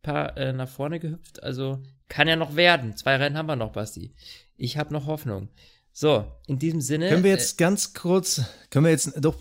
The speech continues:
Speaker 2: bitte ganz kurz nochmal bitte über die Leistung von Lewis Hamilton sprechen,
Speaker 1: Ach,
Speaker 2: weil sonst, äh,
Speaker 1: ja.
Speaker 2: es fällt mir uns einfach zu kurz. Ich meine, der Typ ist sechsmal Weltmeister geworden.
Speaker 1: Ja, richtig. Deswegen hab ich mal Kappa
Speaker 2: Also
Speaker 1: gezogen.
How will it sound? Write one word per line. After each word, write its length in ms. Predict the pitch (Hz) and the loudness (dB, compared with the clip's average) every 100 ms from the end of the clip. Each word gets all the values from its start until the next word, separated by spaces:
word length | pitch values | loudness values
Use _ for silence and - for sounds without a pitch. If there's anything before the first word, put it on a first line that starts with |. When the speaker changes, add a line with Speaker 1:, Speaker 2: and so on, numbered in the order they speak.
| - - | -14 -6
Speaker 2:
bitte 260 | 139 139 120 | 0 2 4
ganz 240 | 143 - | 2 0
kurz 280 | - 135 - | -2 -2 0
nochmal 260 | 131 127 | 0 0
bitte 180 | 107 123 | -2 -4
über 160 | 117 110 | -2 0
die 80 | 107 | 2
Leistung 400 | 101 117 - 113 | 2 2 0 -2
von 100 | 107 | -2
Lewis 280 | 107 104 | 0 0
Hamilton 260 | 110 104 101 | 0 0 -2
sprechen, 380 | - 107 87 98 | -8 -6 -2 0
Speaker 1:
Ach, 40 | |
Speaker 2:
weil 120 | 101 | 0
sonst, 260 | 104 117 - | 2 0 -2
äh, 340 | 135 131 143 131 | -8 -8 -8 -2
Speaker 1:
ja. 160 | 120 | 0
Speaker 2:
es 100 | 131 | 0
fällt 240 | - 160 185 | 2 2 4
mir 80 | 170 | 2
uns 140 | 151 | 4
einfach 180 | 151 170 | 2 2
zu 140 | 147 | 0
kurz. 260 | - 180 156 | -2 -2 2
Ich 80 | 123 | 2
meine, 140 | 139 | 2
der 80 | 135 | 0
Typ 160 | 165 | 0
ist 140 | 170 147 | 0 0
sechsmal 680 | 160 - 151 143 139 135 - | 0 -2 0 0 0 -2 -8
Weltmeister 680 | 120 139 202 165 107 - 98 | -2 0 0 0 -2 -2 -2
geworden. 300 | 92 92 127 | -2 2 2
Speaker 1:
Ja, 40 | |
richtig. 420 | 165 190 156 123 - | 0 -4 -4 -4 -8
Deswegen 260 | 120 127 | -6 -4
hab 60 | 151 | -2
ich 60 | |
mal 80 | 151 | 0
Kappa 80 | 139 | 0
Speaker 2:
Also 160 | 120 147 | 2 0
Speaker 1:
gezogen. 540 | 117 117 117 117 113 | -2 -2 -2 -2 -6